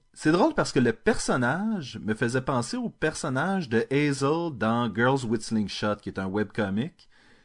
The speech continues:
Puis je trouvais... Parfois, j'étais capable de faire comme, sais-tu quoi ? Le personnage aurait réagi de même aussi. Tu sais, on dirait que c'est un, c'est le, le, le certain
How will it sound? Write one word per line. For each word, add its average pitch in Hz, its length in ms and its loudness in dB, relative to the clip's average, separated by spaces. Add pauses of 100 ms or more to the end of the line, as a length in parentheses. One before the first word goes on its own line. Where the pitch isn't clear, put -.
(140)
Puis - 100 -12
je - 40 -20
trouvais... 151 500 2 (1000)
Parfois, 196 520 2
j'étais 151 220 -2
capable 147 380 0
de 120 100 2
faire 131 280 0
comme, 113 200 2
sais-tu - 220 -6
quoi ? 196 340 0 (1000)
Le 110 120 2
personnage 135 600 0
aurait 117 240 2
réagi 117 400 2
de 113 60 -2
même 120 340 0
aussi. 127 460 -6 (500)
Tu 226 100 -4
sais, 226 60 4
on 156 120 2
dirait 156 200 0
que 208 60 -8
c'est - 80 -2
un, 123 220 2 (800)
c'est - 180 0
le, 127 180 6
le, 120 200 4
le 117 140 2
certain 180 420 -2